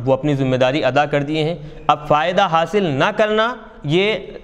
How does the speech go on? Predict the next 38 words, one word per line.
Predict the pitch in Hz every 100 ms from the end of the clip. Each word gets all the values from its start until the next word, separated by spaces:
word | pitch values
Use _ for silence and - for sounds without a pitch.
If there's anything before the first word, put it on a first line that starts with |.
| -
उन | 196 233
लोगों | 208 202 196
की | 202 196
कोताही | - 170 190 175 196
है | 175 202 - -
जो | 170
फ़ायदा | 170 139 143 151
हासिल | 127 156
नहीं | 139 156
किए | 143 135
हैं, | 139 156 - -
इसमें | 139 151 143
बुज़ुर्गों | 143 143 143 156
का | 147
कोई | 147 139
अमल | 127 131
दखल | 120 151 403 - - -
नहीं | 139 139
समझा | - 131 110 135
जाएगा। | 180 117 110 104 - - - -
तो | 214
बहरहाल | 214 208 214
एक | 202 208 214 - 165
ज़िमनी | 165 185 202
तौर | 185
पर | 175 185
वो | 156
भी | 160 175
एक | -
अदब | 135 175 - -
समझ | 143 131
में | 151
आ |
जा-, | 123 -
अदब | 139 151 160
निकल | 139 120
जाता | 110 110
है। | 113